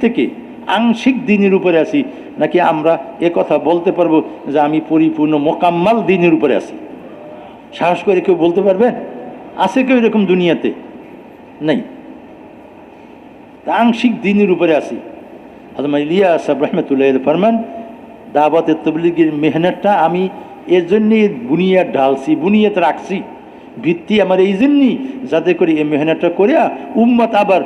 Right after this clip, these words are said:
ওই যেই জায়গায় ছিল, যেই যুগে ছিল, হযরত সাহাবায়ে কেরাম রিদওয়ানুল্লাহি তাআলা আলাইহিম আজমাইন আবার ওই জায়গায় পুষতে পারে, এই জন্যই আমার এই দাওয়াতে তাবলীগের মেহনত।"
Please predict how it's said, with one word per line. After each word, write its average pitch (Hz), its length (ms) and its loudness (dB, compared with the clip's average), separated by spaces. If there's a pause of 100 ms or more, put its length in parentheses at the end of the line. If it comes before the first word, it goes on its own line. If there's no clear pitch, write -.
(240)
ওই 247 220 2
যেই 185 300 2
জায়গায় 185 300 2
ছিল, 170 340 2 (240)
যেই 170 240 2
যুগে 202 340 2
ছিল, 202 300 2 (840)
হযরত 156 260 0
সাহাবায়ে 156 360 2
কেরাম 151 260 2 (320)
রিদওয়ানুল্লাহি 135 800 2 (280)
তাআলা 135 340 4
আলাইহিম 139 240 2
আজমাইন 160 360 2 (320)
আবার 208 220 0
ওই 247 240 2
জায়গায় 208 400 2
পুষতে 226 340 2
পারে, 175 260 2 (220)
এই 180 160 4
জন্যই 175 340 2
আমার 151 160 2
এই 147 60 2
দাওয়াতে 139 380 2
তাবলীগের 127 380 0
মেহনত।" 107 320 -2